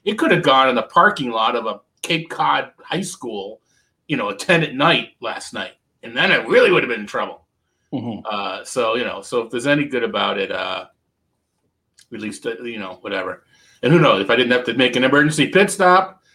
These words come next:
Speaker 1: then, uh, maybe it'll, it would have gone to my driveway. I don't know. But so it, it, stuff happens.
Speaker 2: Yeah, you gotta, you gotta look at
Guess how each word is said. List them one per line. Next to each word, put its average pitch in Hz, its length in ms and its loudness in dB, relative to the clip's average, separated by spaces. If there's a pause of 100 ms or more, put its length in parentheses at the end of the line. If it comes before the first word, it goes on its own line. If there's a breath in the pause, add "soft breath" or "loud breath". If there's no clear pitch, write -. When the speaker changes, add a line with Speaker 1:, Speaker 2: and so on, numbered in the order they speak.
(220)
Speaker 1:
then, 127 180 -2
uh, 127 220 2
maybe 143 280 2
it'll, 139 240 0 (220)
it 143 40 -14
would 139 140 -4
have 123 100 -8
gone 135 180 -2
to 143 60 0
my 139 120 2
driveway. 110 640 2
I 107 120 -2
don't 90 140 -8
know. - 60 -20 (360)
But 98 200 -10
so 98 220 -10
it, 101 160 -14
it, 113 120 -18
stuff - 260 -6
happens. - 480 -12 (640 soft breath)
Speaker 2:
Yeah, 139 120 0
you 131 120 0
gotta, 151 220 2
you 170 180 4
gotta 165 180 4
look 151 220 2
at 139 200 2